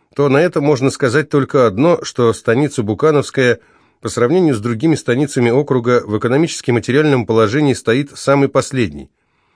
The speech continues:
Семена на посев никем не получались, а прошлогодний урожай, как это вам известно, дал выжженные песчаные степи. И далее. В настоящее время –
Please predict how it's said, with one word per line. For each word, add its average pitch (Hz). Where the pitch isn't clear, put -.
Семена 175
на 160
посев 139
никем 147
не 139
получались, 131
а 90
прошлогодний 139
урожай, 143
как 143
это 123
вам 110
известно, 139
дал 120
выжженные 113
песчаные 120
степи. -
И 147
далее. 101
В 98
настоящее 156
время – 123